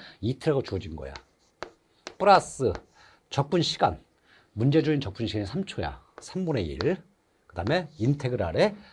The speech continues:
제트 티 입력 신호 함수가 이 티야. 자, 이것만 계산하면 돼요. 자, 그럼 요 가로 밖으로 전개하면 어떻게 돼요? 첫 번째 항은 삼 곱하기 이니까 육 티가 되겠죠? 그다음에 삼하고 삼분의 이니까 얘는 삼 끼리 약분돼.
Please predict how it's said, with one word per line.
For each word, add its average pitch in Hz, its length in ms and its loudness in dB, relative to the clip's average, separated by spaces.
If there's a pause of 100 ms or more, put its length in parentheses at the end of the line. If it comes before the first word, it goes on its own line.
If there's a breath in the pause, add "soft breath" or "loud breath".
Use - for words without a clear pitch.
(100 loud breath)
제트 - 380 -6
티 - 340 -8 (300)
입력 117 440 4
신호 196 280 0
함수가 135 320 0
이 95 160 -2
티야. - 380 -10 (2000)
자, 147 140 6
이것만 214 300 6
계산하면 92 360 -4
돼요. 73 240 -10 (420 loud breath)
자, 139 160 6
그럼 190 160 0
요 156 100 8
가로 139 240 2
밖으로 151 220 0
전개하면 110 300 -2
어떻게 - 140 -12
돼요? 73 180 -10
첫 - 180 -12
번째 190 280 2
항은 92 340 -2 (220 soft breath)
삼 220 240 -2
곱하기 185 320 2
이니까 101 580 -2 (140)
육 98 160 -6
티가 143 200 0
되겠죠? 98 480 -6 (600 soft breath)
그다음에 135 220 4
삼하고 196 600 2
삼분의 185 360 2
이니까 127 240 0
얘는 107 220 2
삼 143 200 -6
끼리 175 220 -4
약분돼. - 520 -8